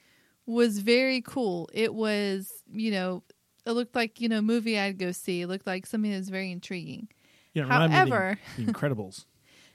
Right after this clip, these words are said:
Speaker 1: It did. Um, or City Heroes or something like that.
Speaker 2: Mm.
Speaker 1: However,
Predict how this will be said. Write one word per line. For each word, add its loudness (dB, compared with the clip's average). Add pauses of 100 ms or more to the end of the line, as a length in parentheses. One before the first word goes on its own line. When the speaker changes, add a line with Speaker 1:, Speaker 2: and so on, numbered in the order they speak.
Speaker 1:
It -2 (120)
did. 2
Um, 6
or 2
City -2
Heroes 2
or -4
something -4
like -4
that. -4
Speaker 2:
Mm. -20
Speaker 1:
However, 0